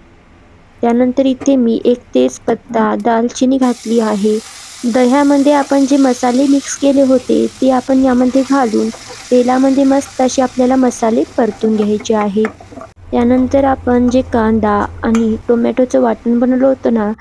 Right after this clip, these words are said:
ते घालून आपल्याला यामध्ये परत भाजून घ्यायचं आहे, जोपर्यंत तेल सुटत नाही तोपर्यंत. बघा, तेल मस्त असं सुटलं गेलं तर इथे मी मिक्सरचे भांडं धुवून यामध्ये पाणी घातलं आहे.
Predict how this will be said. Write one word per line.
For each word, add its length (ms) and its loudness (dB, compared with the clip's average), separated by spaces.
ते 80 2
घालून 400 0
आपल्याला 400 -2
यामध्ये 480 0
परत 320 0
भाजून 360 -2
घ्यायचं 380 -2
आहे, 340 -2
जोपर्यंत 480 2
तेल 280 0
सुटत 360 -2
नाही 240 0
तोपर्यंत. 540 0
बघा, 320 -2
तेल 160 2
मस्त 360 -2
असं 240 0
सुटलं 460 -2
गेलं 320 0
तर 80 0
इथे 260 0
मी 140 4
मिक्सरचे 560 0
भांडं 440 0
धुवून 360 2
यामध्ये 360 0
पाणी 340 -2
घातलं 380 -2
आहे. 380 -2